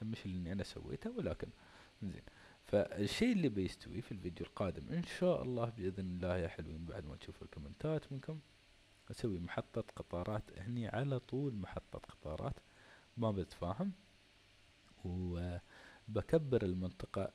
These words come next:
الصناعية اللي هني. زين، وباقي الاشياء most likely خلينا نشتري هالمنطقة شبه كاملة عشان نقدر ندخل الهاي واي بعد في النص، ونطلع المزارع هاي البرع،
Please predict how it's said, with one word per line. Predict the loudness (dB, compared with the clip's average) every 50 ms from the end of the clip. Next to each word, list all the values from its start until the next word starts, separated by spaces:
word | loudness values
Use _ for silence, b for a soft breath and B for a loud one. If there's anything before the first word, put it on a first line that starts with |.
| -8 -12 -10
الصناعية | -10 -8 -4 -2 0 2 4 4 4 4 2 2 2 2 0
اللي | 0 -2 -4 -2 -2 -2 -2
هني. | -2 0 0 0 0 -2 -4 -12 -20 -20 -20 -20 -20 -20 -20 -20 -20 -20 -20 -14 -12 -10
زين، | -6 -4 -4 -4 -4 -4
وباقي | -4 -4 -2 0 0 0 0
الاشياء | -2 -2 -2 -2 -4 -4 -4 -2 0 0 0 0 0 0 0 0 0 -2 -4 -6 -4 -2
most | 0 0 0 -2 -4 -4 0
likely | 0 0 0 0 0 -2 -2 -2 -4
خلينا | -6 -4 -2 -2 -2 -2 -4 -8 -14 -10 -6
نشتري | -6 -4 -4 -2 -2 0 4 4
هالمنطقة | 4 4 2 0 -4 -4 -6 -6 -6 -4 -4
شبه | -6 -6 -6 -6 -6 -6 -6 -2
كاملة | 0 0 0 2 2 0 0 -2 -4 -8 B B B B B B B B B B B B -4
عشان | -4 -2 0 0 0
نقدر | 0 2 2 0 0 0
ندخل | 0 0 0 0 0 0 0 0
الهاي | 0 2 2 2 2
واي | 2 -2 -4
بعد | -4 -4 -2 -2 -2 -4
في | -4 -6
النص، | -2 0 -2 -2 -2 -4 -10 -8
ونطلع | -6 -6 -2 0 2 4 4 6 6 4 4
المزارع | 4 2 0 -2 0 4 4 6 6 4 4
هاي | 2 2 2 2
البرع، | 2 4 4 4 4 2 0